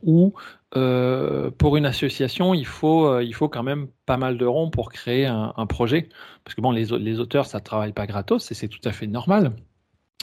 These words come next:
Et, euh, entre les scénaristes, les dessinateurs, et cetera, et cetera,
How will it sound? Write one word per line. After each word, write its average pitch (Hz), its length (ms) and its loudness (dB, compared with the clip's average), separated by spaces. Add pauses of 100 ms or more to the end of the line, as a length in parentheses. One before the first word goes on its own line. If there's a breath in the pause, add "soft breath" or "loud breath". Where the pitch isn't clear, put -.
(140)
Et, 120 220 4
euh, 104 240 0
entre 120 280 -2
les 123 80 4
scénaristes, 123 500 -2
les 123 80 2
dessinateurs, 117 600 0
et 120 60 -4
cetera, 113 300 -6
et 107 40 -2
cetera, 185 440 -2